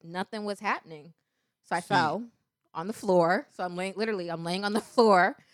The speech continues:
Speaker 1: in my family room watching T V, like, "This motherfucker really roofied me."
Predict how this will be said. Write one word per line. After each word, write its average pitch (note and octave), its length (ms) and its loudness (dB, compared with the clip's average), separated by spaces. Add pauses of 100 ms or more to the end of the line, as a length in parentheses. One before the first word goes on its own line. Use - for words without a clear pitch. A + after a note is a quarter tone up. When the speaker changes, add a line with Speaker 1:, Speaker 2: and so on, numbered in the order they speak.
(240)
Speaker 1:
in F#3+ 120 -8
my G3 160 -4
family F#3 320 -6
room F3 160 -8
watching E3+ 340 -4
T F3 180 -16
V, D#3+ 120 -10
like, D#3 160 -8
"This F3+ 160 -12
motherfucker D3 460 -14
really D#3 180 -10
roofied D3+ 460 -16
me." F#2+ 220 -20